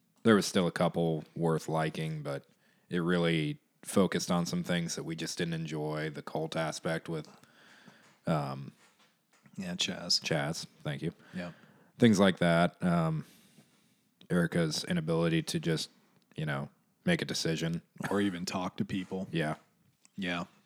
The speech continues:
Speaker 2: Yeah. The, the, the character, because it was so strongly character driven, um, that's, I think, what we hyper focused on. We wanted to like characters.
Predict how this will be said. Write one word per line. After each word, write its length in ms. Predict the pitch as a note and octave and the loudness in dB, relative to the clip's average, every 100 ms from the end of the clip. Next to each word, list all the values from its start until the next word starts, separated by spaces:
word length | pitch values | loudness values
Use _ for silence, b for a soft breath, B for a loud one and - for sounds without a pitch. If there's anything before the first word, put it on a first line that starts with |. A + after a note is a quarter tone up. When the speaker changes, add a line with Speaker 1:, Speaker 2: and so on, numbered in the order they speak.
| _ _ _ b b b b b b b b b b b b b b _ - | _ _ _ b b b b b b b b b b b b b b _ -2
Speaker 2:
Yeah. 480 | A#2+ A#2+ A#2 G#2+ B B B B G#2+ | 4 6 6 4 B B B B -6
The, 140 | A#2 A#2+ | -2 0
the, 180 | B2 B2 | 4 4
the 140 | C#3 | 2
character, 640 | - G3 G#3 G3+ E3+ C#3+ | 8 10 10 10 8 8
because 360 | D3 D3 F#3+ F#3 | 8 8 10 10
it 60 | G3 | 10
was 140 | D3+ | 10
so 400 | - D3 C#3 B2+ | 10 12 12 10
strongly 640 | A2 - C3 B2+ C3 B2 A2 | 8 4 6 6 6 4 4
character 480 | - B2+ A#2 A#2+ | 6 6 6 4
driven, 640 | G#2 G#2 A2 A#2+ B2 C3 B2+ - b b b b b b - | 4 4 6 6 4 0 -4 -10 b b b b b b -8
um, 640 | E2+ A2+ A2 A2 G#2 G2+ - - _ _ _ | -2 2 2 2 0 -4 -8 -20 _ _ _
that's, 380 | - C3+ C3+ - - | 6 6 6 4 4
I 100 | B2 | 2
think, 260 | - C3 | 4 4
what 100 | B2 | 4
we 120 | G#2+ A2 | 4 4
hyper 380 | G#2 B2+ A#2+ G#2+ | 4 4 2 -2
focused 540 | - B2+ A#2+ G#2+ - | 6 6 6 4 4
on. 180 | G#2 G#2 | 4 4
We 100 | A2+ | 4
wanted 380 | A2 A#2 A#2+ A2+ | 4 4 4 2
to 100 | A#2+ | 0
like 380 | A2 A2+ A2+ G2+ | 4 6 4 2
characters. 800 | - A#2 A#2 A2 F2+ C#2+ - | 0 2 2 0 -4 0 2